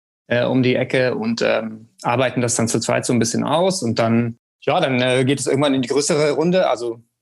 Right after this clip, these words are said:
Nils und ich <laughs> werden dann involviert und dann, äh, ja, schaut man mal, ob man denkt, dass es ein Revolverheld-Song werden kann oder nicht. Mittlerweile gibt's da schon sehr, sehr, sehr, sehr viele Ideen für ein neues Album. Also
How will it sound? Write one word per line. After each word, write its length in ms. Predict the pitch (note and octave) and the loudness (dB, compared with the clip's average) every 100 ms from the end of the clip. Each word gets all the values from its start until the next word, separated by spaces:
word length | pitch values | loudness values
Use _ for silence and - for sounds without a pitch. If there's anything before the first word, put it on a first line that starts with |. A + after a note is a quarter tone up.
| _ - | _ -2
Nils 220 | C3 B2 | -2 0
und 80 | A#2+ | 0
ich 240 | D3+ - - | -2 -2 -2
<laughs> 0 | |
werden 220 | D#3+ D#3+ | 0 2
dann 280 | D#3+ C#3+ C#3+ | 2 0 0
involviert 640 | D3 C3+ C#3 C3 D3 D3+ | 0 0 0 2 0 0
und 200 | B2+ A#2 | -4 -2
dann, 300 | C3 B2+ B2+ | 0 2 0
äh, 300 | B2 C3 B2+ | 0 0 2
ja, 320 | C3 E3 G#2+ _ _ _ | 2 0 -4 _ _ _
schaut 320 | - - F3+ | -4 -2 2
man 160 | G3+ D3 | 2 2
mal, 200 | A2+ A#2 | 0 -2
ob 140 | C3 | -2
man 180 | B2+ A2+ | 0 2
denkt, 240 | A#2+ B2 | 2 0
dass 120 | A#2 B2+ | -2 -2
es 140 | A2+ | -2
ein 180 | A#2 A2 | -2 0
Revolverheld-Song 720 | G#2+ A#2+ B2 B2 - B2 A#2 | -2 0 2 0 0 -2 0
werden 220 | A#2+ A#2 | 0 0
kann 220 | A#2 A2 | -2 0
oder 120 | A2 F3 | 0 0
nicht. 340 | A#2 C3 - _ _ _ _ - | 0 -2 -8 _ _ _ _ -6
Mittlerweile 460 | C3+ D3 C3 D3+ D#3 | -2 0 2 2 0
gibt's 140 | D3+ | 0
da 100 | D#3+ | -2
schon 220 | C#3+ C3+ | 0 -2
sehr, 240 | A2+ C3+ D3 | 0 2 2
sehr, 200 | D3+ C#3 | 2 0
sehr, 200 | C#3+ D#3 | 2 2
sehr 140 | D#3 | 0
viele 320 | C#3+ D#3 C#3+ C#3+ | -2 0 2 2
Ideen 420 | C#3+ C3+ C#3 C#3 | 0 0 -2 -2
für 140 | C#3+ | 0
ein 80 | C3 | 0
neues 280 | C3 C3 B2 | 2 0 0
Album. 560 | B2 B2+ B2 B2+ C#3 | 0 0 -2 -6 -6
Also 440 | A#2+ G#2+ A2 A2 | -6 -2 0 0